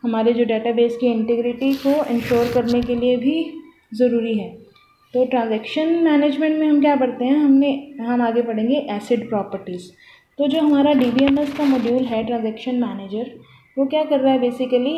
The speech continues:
इन asset properties को ensure करवाता है ताकि जो हमारा database है वो क्या है, consistent state में रहे, उसकी integrity है जो वो इंश्योर्ड रहे और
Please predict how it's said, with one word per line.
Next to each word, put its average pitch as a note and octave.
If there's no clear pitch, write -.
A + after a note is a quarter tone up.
इन C#4
asset B3
properties B3+
को D#4
ensure C4+
करवाता A#3
है C4
ताकि A3+
जो C#4+
हमारा A#3+
database A#3
है A#3
वो A#3
क्या A3+
है, C4
consistent B3
state A3+
में C4+
रहे, C4+
उसकी B3+
integrity A#3+
है A#3+
जो A#3+
वो A#3+
इंश्योर्ड A3+
रहे C4+
और B3